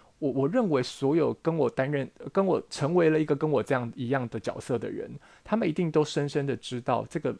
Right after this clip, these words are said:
煽动鼓舞别人的能量有多么的强大。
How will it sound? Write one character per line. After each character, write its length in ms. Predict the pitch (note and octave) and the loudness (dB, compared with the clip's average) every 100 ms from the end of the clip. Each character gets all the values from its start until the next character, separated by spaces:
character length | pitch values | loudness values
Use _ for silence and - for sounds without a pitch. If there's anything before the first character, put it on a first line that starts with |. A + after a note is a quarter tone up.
| D#3 | -10
煽 300 | - D3 D3 | -4 -2 0
动 180 | D#3+ B2+ - | 0 0 -2
鼓 160 | B2+ | 0
舞 200 | B2 C3+ | 2 2
别 240 | G#2 A#2 A2 | 0 -2 -2
人 100 | G#2+ | -2
的 80 | A2+ | -4
能 180 | A2+ | -2
量 160 | A2+ B2 | -2 -2
有 120 | G#2 | -2
多 180 | - A2 | -4 -4
么 100 | A#2+ | -2
的 120 | A#2 | -4
强 300 | - - G#2 | -6 -10 -8
大。 240 | A2+ B2 | -4 -4